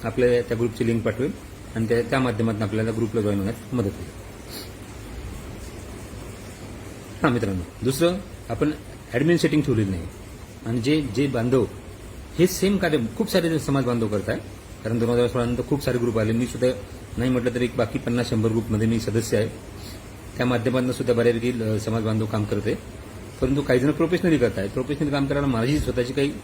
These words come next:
तशी, अ, मना नाही आहे, परंतु काही जण काय करतात की आपल्या ग्रुपमध्ये येतात, त्यांच्या WhatsApp-ची, अ, लिंक टाकतात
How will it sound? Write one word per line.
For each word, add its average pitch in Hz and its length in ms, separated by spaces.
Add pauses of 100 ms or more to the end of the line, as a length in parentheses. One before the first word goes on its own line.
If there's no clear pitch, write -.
(540)
तशी, 147 320 (880)
अ, 110 40
मना 107 480
नाही 113 160
आहे, 87 100 (540)
परंतु 170 340 (460)
काही 127 140
जण 151 160
काय 151 160
करतात 139 260
की 147 360 (500)
आपल्या 135 220
ग्रुपमध्ये 131 320
येतात, 127 260
त्यांच्या 120 240
WhatsApp-ची, 120 480
अ, 110 520
लिंक 123 280
टाकतात 120 320